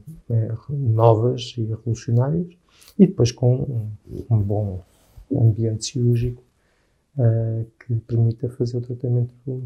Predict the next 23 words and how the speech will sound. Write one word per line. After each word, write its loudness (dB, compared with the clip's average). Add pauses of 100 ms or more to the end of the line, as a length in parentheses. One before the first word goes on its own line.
certo. -4 (760)
Claro 8
que -2
isto -2
na 2
dermatologia, 0
depois 4
isto -4 (200)
passa 4
e 8
irradia 4
para -2
outras -2
especialidades, -2
e 0
daí 6
a 4
vantagem 2
do 0
nosso 0
centro -4
de -20
ser, 0